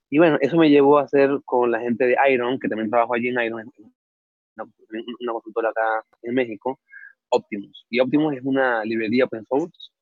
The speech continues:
que está basada en Spark y Python, que es una solución completa para limpiar datos, analizarlos en, en, a gran escala.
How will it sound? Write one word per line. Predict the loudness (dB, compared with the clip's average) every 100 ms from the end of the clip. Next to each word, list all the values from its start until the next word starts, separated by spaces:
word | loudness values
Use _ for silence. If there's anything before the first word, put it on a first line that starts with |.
| -16
que |
está | -4
basada | -2 0 0
en | 0 -2
Spark | -4 -4 -4
y |
Python, | -2 -2 0 -4 -4 _ _ _ _ _ _
que | 0 2 2
es | 0 -4 -6
una | 0 0 0 -4
solución | -6 -6
completa | -4 -2 0 0 0
para | 0 0
limpiar | -2 -4 -2 2
datos, | 2 2 -2
analizarlos | -6 -6 0 0 0 -2 -6 -12
en, | -14 -14 -14 -14
en, | -16 -10
a | -4 -2 -4
gran | -8
escala. | -10 -10